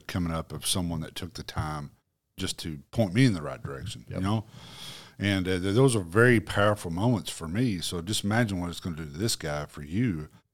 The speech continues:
Speaker 1: Uh, man, that, that one time that he could have turned around, he could have drove off, he could have told me a thousand things, but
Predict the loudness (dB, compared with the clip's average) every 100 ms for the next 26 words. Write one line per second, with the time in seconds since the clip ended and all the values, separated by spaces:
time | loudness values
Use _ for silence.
0 | _ _ -4 0 0 0 2 4 2 0
1 | -2 -2 -2 -4 0 0 2 0 -2 -4
2 | -6 -10 -12 -10 -2 0 0 -2 -4 -2
3 | 0 2 4 4 2 0 2 2 4 2
4 | 2 0 -2 -4 -6 -4 0 2 0 0
5 | 2 2 0 -2 -2 -4 -8